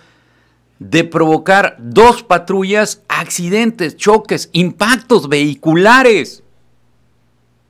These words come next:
Porque venían, eh, en una calle en donde obviamente ellos tenían que hacer, eh, la parada,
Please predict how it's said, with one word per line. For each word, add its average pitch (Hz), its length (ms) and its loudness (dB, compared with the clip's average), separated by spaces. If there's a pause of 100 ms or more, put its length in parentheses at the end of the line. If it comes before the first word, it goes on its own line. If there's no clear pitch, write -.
(480)
Porque 180 760 2
venían, 220 680 -2
eh, 127 400 -6
en 165 80 -4
una 233 240 -2
calle 226 220 0
en 208 60 -4
donde 160 340 -4
obviamente 208 480 -2
ellos 208 260 -2
tenían 165 320 -6
que 196 120 -4
hacer, 190 340 -2
eh, 135 260 0
la 131 160 -4
parada, 156 500 0